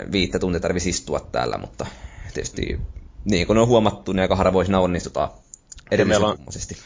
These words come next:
Speaker 2: ja meillähän on jonkun verran muuttunut toi, että ainakin suositeltaisiin, että jonkun verran paremmin vielä, mitä on aikaisemmin. Kaikkihan me ollaan tosi hyvin niin kuin aikaisemmin käynyt valmistauduttu näihin jaksoihin, että valmistauduttaisiin vielä paremmin. Ja voin niin kuin omasta puolestanikin puhua, että tän-,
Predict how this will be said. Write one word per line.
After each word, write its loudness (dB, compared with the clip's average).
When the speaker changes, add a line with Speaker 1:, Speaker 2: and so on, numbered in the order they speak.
Speaker 2:
ja -4
meillähän 6
on -6
jonkun 2
verran 4
muuttunut -2
toi, 4
että -2
ainakin 0
suositeltaisiin, 2
että -14
jonkun 0
verran 2
paremmin 4
vielä, 4
mitä 0
on 2
aikaisemmin. 0
Kaikkihan 0
me -2
ollaan -2
tosi -8
hyvin -4
niin -4
kuin 0
aikaisemmin -2
käynyt -2
valmistauduttu -2
näihin 0
jaksoihin, -2
että -6
valmistauduttaisiin -2
vielä 0
paremmin. 2
Ja 0
voin 2
niin 0
kuin 2
omasta 0
puolestanikin -2
puhua, -2
että 0
tän-, 0